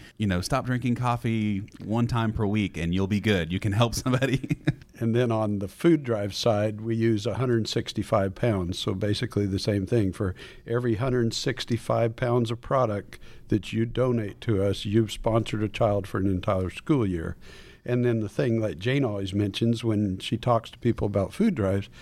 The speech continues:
Speaker 2: keep in mind it's based on weight.
Speaker 1: Mm-hmm.
Speaker 2: So if you donate, you know, the wa-, bottled water that we put in every week, that's gonna gain you a lot more weight than would be if you gave granola bars.
Speaker 1: <laughs>
Speaker 2: You know, so there's something there to try and help people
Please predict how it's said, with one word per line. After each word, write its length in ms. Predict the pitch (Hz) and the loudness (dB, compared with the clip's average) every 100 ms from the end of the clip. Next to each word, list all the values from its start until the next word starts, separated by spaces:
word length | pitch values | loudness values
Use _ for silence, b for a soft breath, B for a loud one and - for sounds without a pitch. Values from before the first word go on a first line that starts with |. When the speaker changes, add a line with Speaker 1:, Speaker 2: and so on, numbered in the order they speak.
| B B | B B
Speaker 2:
keep 260 | - 185 165 | 2 2 4
in 120 | 120 | 0
mind 300 | 127 175 117 | 0 0 -2
it's 100 | - | -2
based 300 | 104 98 - | 0 0 0
on 200 | 101 110 | -2 0
weight. 360 | 151 208 - - - B B | 0 0 -4 -12 -20 B B
Speaker 1:
Mm-hmm. 260 | 92 78 95 | -10 -8 -8
Speaker 2:
So 200 | - 127 | 0 0
if 100 | 110 | 0
you 160 | 127 185 | 0 0
donate, 440 | 156 120 127 120 - | 2 2 0 -2 -2
you 80 | 143 | 0
know, 160 | 120 | 2
the 80 | 113 | 0
wa-, 220 | 113 110 | 0 -2
bottled 420 | 110 117 135 127 107 | -2 0 0 0 -2
water 380 | 135 233 151 | 0 2 2
that 140 | 113 101 | -2 0
we 120 | 117 | -2
put 280 | 117 120 110 | 2 0 2
in 300 | 110 104 - | 0 -2 -2
every 380 | 110 104 101 98 | 0 0 2 0
week, 460 | 98 110 117 - | 2 2 0 -4
that's 260 | 123 165 - | 0 0 0
gonna 240 | - 110 | -2 -2
gain 300 | 101 120 123 | 0 0 2
you 160 | 110 104 | 0 0
a 20 | |
lot 260 | 110 127 120 | 0 0 0
more 220 | 117 104 | 0 0
weight 320 | 110 170 110 - | 0 0 -2 -4
than 200 | 113 107 107 | -2 0 0
would 120 | 107 | 0
be 140 | 120 | 0
if 160 | 107 - | 0 0
you 60 | 107 | -2
gave 340 | 113 101 98 | 0 0 -2
granola 420 | 107 120 233 113 | -2 4 4 4
bars. 380 | 85 87 123 - | -2 0 0 0
Speaker 1:
<laughs> 260 | 127 120 120 | -4 -2 -2
Speaker 2:
You 80 | 139 | 0
know, 140 | 135 | 0
so 180 | - 147 | 0 -2
there's 260 | 147 139 - | 0 0 0
something 640 | 165 139 - 165 147 131 | 0 0 0 0 0 -2
there 380 | 147 165 147 131 | -2 0 0 -4
to 80 | 117 | -8
try 300 | - 143 131 | 0 2 2
and 120 | 117 | 2
help 240 | 147 117 | 0 0
people 500 | - 160 - 113 113 | -2 -2 0 0 0